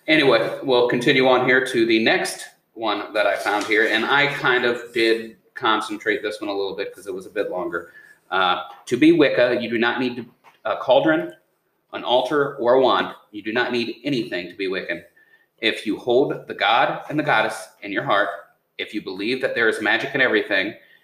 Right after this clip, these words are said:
if you are one with nature, then you are Wiccan. No need to be part of a coven, no initiation needed. If you decide to be Wiccan, then you are.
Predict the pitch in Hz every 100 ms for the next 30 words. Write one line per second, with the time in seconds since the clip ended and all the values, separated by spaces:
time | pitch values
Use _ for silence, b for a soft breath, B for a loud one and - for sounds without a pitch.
0 | b - 101 107 98 85 104 131 139 139
1 | 104 - 98 104 b b _ - 113 113
2 | 110 104 101 - 62 - _ 95 107 131
3 | 127 120 110 - 101 95 90 - 101 143
4 | 165 - b b 98 98 95 87 98 95
5 | 120 135 123 131 131 - - 95 98 95
6 | - 101 110 131 110 98 101 98 - _
7 | 95 90 87 76 57